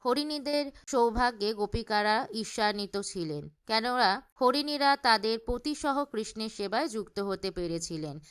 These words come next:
কিন্তু গোপিকারা যখন কৃষ্ণের কাছে যেতে চাইতেন, তখন তাদের পতিরা তাদের প্রতি অসন্তুষ্ট হতেন। আরেকজন গোপী বললেন, "প্রিয় সখীরা, শ্রীকৃষ্ণের রূপ এত সুন্দর যে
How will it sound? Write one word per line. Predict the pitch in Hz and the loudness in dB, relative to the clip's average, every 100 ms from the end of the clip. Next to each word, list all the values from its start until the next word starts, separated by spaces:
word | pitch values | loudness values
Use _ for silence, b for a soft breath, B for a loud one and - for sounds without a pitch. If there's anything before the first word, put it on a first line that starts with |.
| b | b
কিন্তু | - 220 240 | -8 -4 0
গোপিকারা | 214 220 269 262 240 202 214 269 B _ | 0 0 -2 2 4 6 4 2 B _
যখন | - 220 262 240 | 0 0 0 -4
কৃষ্ণের | 262 262 - 311 | -6 -8 -6 -6
কাছে | 285 240 254 | -2 -2 -2
যেতে | 208 202 196 | -4 -4 -4
চাইতেন, | 196 185 185 214 320 | -4 -4 -4 -6 -4
তখন | 214 190 214 202 | -2 -2 -4 -2
তাদের | 196 185 190 | -2 -2 -4
পতিরা | 190 190 226 220 | -6 -6 -4 -4
তাদের | 220 180 175 180 | -2 -2 -2 -6
প্রতি | 185 175 285 | -6 -8 -6
অসন্তুষ্ট | 208 175 170 196 190 180 - - | -2 -4 -4 -6 -4 -6 -6 -8
হতেন। | 165 151 147 135 - _ _ _ | -6 -8 -8 -12 -14 _ _ _
আরেকজন | 220 247 254 262 269 | 2 4 2 -4 -4
গোপী | 247 240 254 | -2 -2 -4
বললেন, | 220 226 226 220 214 208 - _ _ B B | -2 -2 0 -4 -4 -10 -20 _ _ B B
"প্রিয় | 262 302 | -2 -2
সখীরা, | 302 262 233 254 247 302 | 0 0 -2 -2 -2 -2
শ্রীকৃষ্ণের | 349 277 294 349 - 349 359 262 | -2 -4 -2 -2 -4 -4 -4 -2
রূপ | 247 269 233 B B - | -4 -4 -6 B B -4
এত | 247 320 | -2 -2
সুন্দর | - 262 240 247 311 320 | -4 -6 -8 -4 -2 -2
যে | 233 254 220 | -2 -2 -2